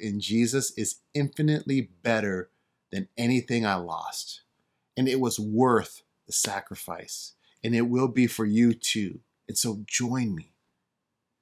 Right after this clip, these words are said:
And I don't know about you, but I believe Paul, and I, I want to join him. I, I want to be fully alive. I want to grow in Christ, and I'm guessing that you do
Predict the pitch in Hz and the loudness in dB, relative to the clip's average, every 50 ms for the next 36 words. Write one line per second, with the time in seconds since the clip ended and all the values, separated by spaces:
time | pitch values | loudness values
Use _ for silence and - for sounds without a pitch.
0 | _ _ _ _ _ - 98 107 123 139 139 135 131 131 123 120 120 107 104 101 | _ _ _ _ _ -4 -2 0 0 2 2 4 4 4 4 4 4 2 2 2
1 | 104 107 107 107 104 98 85 101 101 - - 131 143 - 104 95 104 113 117 113 | 0 0 0 0 0 -2 0 -2 -2 2 2 0 0 0 -2 -2 0 2 2 0
2 | - - - - 92 87 90 - - _ _ _ _ _ _ _ _ _ _ - | 0 -6 -10 -8 -8 -8 -8 -10 -14 _ _ _ _ _ _ _ _ _ _ -10
3 | - - 107 120 - 131 131 135 131 123 127 110 95 92 - - 120 113 113 113 | -6 -2 -2 0 2 2 2 2 2 2 0 0 0 -2 -2 -2 0 0 0 -2
4 | 95 - - - - _ _ _ _ _ _ _ _ _ _ _ - 147 160 - | -4 -6 -14 -20 -20 _ _ _ _ _ _ _ _ _ _ _ 0 2 2 4
5 | 156 151 160 170 160 131 120 110 - - - 139 143 147 151 147 147 - - 147 | 6 4 6 6 4 2 0 -2 -8 -2 2 4 6 8 6 6 4 2 2 4
6 | 147 143 135 131 120 110 117 120 127 135 135 143 147 127 110 104 101 - 110 120 | 4 6 6 6 6 6 4 4 4 4 4 2 2 0 -2 -4 -6 -2 2 4
7 | 123 127 131 135 - - 135 127 120 107 - - 120 117 127 139 - 131 131 147 | 6 6 6 4 2 2 0 -2 -2 -2 -4 -2 0 0 2 0 0 -2 -2 -2
8 | 143 123 113 101 - 143 151 165 160 - 151 131 127 123 120 113 120 117 123 139 | -2 -4 -4 -2 2 2 2 4 2 0 -2 -2 0 0 0 0 0 0 4 6
9 | 151 160 170 165 127 123 120 123 123 117 113 | 6 6 6 6 6 6 6 6 6 4 2